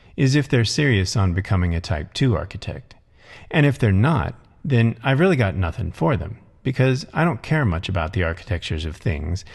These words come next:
unless I have to for a specific piece of client work I need to do. They're all the same,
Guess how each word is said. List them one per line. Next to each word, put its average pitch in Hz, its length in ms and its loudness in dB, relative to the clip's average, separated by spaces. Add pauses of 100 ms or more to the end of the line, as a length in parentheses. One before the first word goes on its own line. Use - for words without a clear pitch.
(160)
unless 135 320 4
I 123 80 4
have 120 280 4
to 76 220 -2
for 90 220 -4
a 85 60 -2
specific 107 500 -2
piece 104 220 -2
of 90 100 -6
client 123 340 -2
work 78 260 -6
I 82 60 -4
need 80 260 -6
to - 100 -12
do. - 240 -8 (720)
They're 135 160 4
all 151 180 4
the 95 100 0
same, 101 460 -2